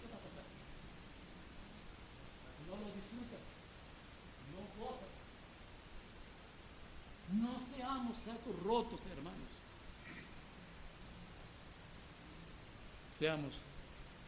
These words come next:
templo del Espíritu Santo. Reedificados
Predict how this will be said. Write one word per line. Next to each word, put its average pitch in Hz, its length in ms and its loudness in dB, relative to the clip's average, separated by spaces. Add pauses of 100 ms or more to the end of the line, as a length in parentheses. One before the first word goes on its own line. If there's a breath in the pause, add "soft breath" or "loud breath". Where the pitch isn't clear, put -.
(160)
templo 127 420 6 (1080)
del 131 140 2
Espíritu 143 380 4 (960)
Santo. 117 200 2 (1900)
Reedificados 294 1080 12